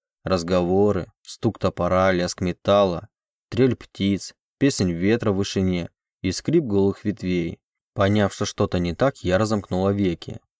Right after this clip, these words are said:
и ошалевше уставилась перед собой. Где это я? Испуг сжал сердце. Поляна, мужики полуголые, огромные, накачанные. Подо мной жёсткая лавка.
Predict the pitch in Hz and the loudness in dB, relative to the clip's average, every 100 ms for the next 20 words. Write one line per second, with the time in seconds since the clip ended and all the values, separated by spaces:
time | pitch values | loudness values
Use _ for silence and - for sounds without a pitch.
0 | _ 85 87 - 95 139 160 - - 98 | _ -6 -4 0 2 2 2 -2 -2 -4
1 | - 127 175 - - - 92 90 - 87 | -4 -2 0 0 -2 -2 -2 -2 -2 -2
2 | 87 82 110 - _ _ _ 98 90 107 | -4 -6 -8 -18 _ _ _ -12 -4 0
3 | 101 90 87 82 87 - _ _ _ - | 0 0 -4 -6 -10 -16 _ _ _ -8
4 | 95 - - 113 90 - 95 - - 98 | -6 -4 -2 -2 -2 -2 -2 -2 -4 -4
5 | - - 82 - _ _ _ - 87 92 | -4 -10 -12 -18 _ _ _ -2 2 2
6 | 101 92 101 _ 92 95 101 131 123 131 | 2 -2 -10 _ -6 -4 -2 0 0 2
7 | 120 113 107 113 104 95 92 _ _ - | 0 0 0 0 0 -2 -6 _ _ -8
8 | 85 78 90 98 101 90 82 87 - 107 | -8 -4 0 2 2 0 -4 -6 -4 2
9 | 107 101 - 85 82 - _ _ _ _ | 2 2 -4 -6 -8 -14 _ _ _ _
10 | - 87 90 85 104 120 - 92 - 107 | -6 -4 -2 0 0 0 -2 -4 -4 -2
11 | 101 98 87 - - | 0 0 -2 -6 -20